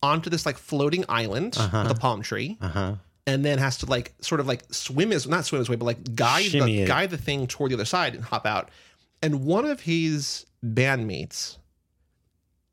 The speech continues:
Speaker 1: line of the movie, "Look, we're running, and he wants to play boats."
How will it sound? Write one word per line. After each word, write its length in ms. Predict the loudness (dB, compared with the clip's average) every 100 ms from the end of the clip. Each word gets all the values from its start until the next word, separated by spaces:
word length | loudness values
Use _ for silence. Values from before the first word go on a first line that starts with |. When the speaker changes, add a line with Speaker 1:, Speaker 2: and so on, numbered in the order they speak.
| _ _ _ _
Speaker 1:
line 220 | 2 4
of 40 | 2
the 60 |
movie, 380 | 0 -4 -8 -16 _ _ _ _ _ _ _ _ _ _ _ _ 0
"Look, 340 | 2 0 -4 -20 _
we're 220 | 4 4
running, 380 | 4 2 0 -4 -8 _
and 80 | 2
he 120 | 4
wants 160 | 2 2
to 80 |
play 180 | 0 0
boats." 540 | 2 2 2 -4 -8